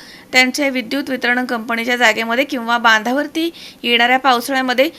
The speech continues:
दोनशे ब्याण्णव झाडे लावून त्याचं संगोपन करणं, संबंध ठेकेदारास आणि एजन्सी यांना बंधनकारक राहील, असे आदेशामध्ये म्हटलंय.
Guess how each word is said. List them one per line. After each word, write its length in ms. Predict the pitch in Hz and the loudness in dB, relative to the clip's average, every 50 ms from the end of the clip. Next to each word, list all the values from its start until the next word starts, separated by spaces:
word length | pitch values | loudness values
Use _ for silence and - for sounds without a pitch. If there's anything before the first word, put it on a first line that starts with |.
| - - - - - | -14 -20 -20 -14 -4
दोनशे 280 | - 294 302 330 330 370 | -2 0 0 2 2 2
ब्याण्णव 520 | 285 302 269 262 262 262 269 285 311 302 | 4 6 6 6 4 2 0 0 0 -2
झाडे 460 | 262 240 277 262 226 220 247 277 320 - - | -4 -4 -2 0 0 2 0 0 -2 -4 -2
लावून 320 | 240 240 226 226 240 262 | 0 0 2 2 0 -2
त्याचं 220 | 254 247 240 254 262 | -4 -2 -2 -4 -4
संगोपन 520 | 277 247 214 208 208 175 170 294 294 302 | -4 -4 -6 -6 -6 -6 -4 -4 -4 -2
करणं, 360 | 285 254 233 220 214 226 254 | -2 0 0 0 0 0 -2
संबंध 560 | 311 - _ _ - 262 247 277 277 277 277 | -4 -8 _ _ 0 2 2 2 0 2 0
ठेकेदारास 720 | 294 302 294 294 233 - 247 240 240 226 226 226 247 294 - | 0 0 0 -2 -2 -2 0 2 4 4 4 4 2 2 0
आणि 240 | - 220 233 247 - - | 0 -2 0 -2 -2 -2
एजन्सी 640 | 220 220 202 226 240 247 247 - 262 247 254 285 320 - - - | -2 0 0 -2 -4 -4 -4 -6 -6 -4 -6 -6 -8 -10 -8 -4
यांना 240 | 240 233 233 247 262 | -2 0 2 2 2
बंधनकारक 720 | 247 233 226 214 214 226 247 262 262 269 247 247 254 254 254 | 2 2 0 0 0 0 0 0 2 2 4 4 4 2 2
राहील, 360 | 247 220 220 208 220 233 247 - | 2 0 0 -2 -6 -10 -6 -4
असे 340 | - 220 220 - 233 233 233 - | -4 -4 -4 -4 -6 -4 -2 0
आदेशामध्ये 640 | - 208 208 214 226 247 - 254 226 226 214 214 220 | 0 0 2 0 -2 -2 -4 -4 -4 -2 -2 -2 -2
म्हटलंय. 360 | 233 233 226 - 220 196 | -2 -4 -4 0 0 0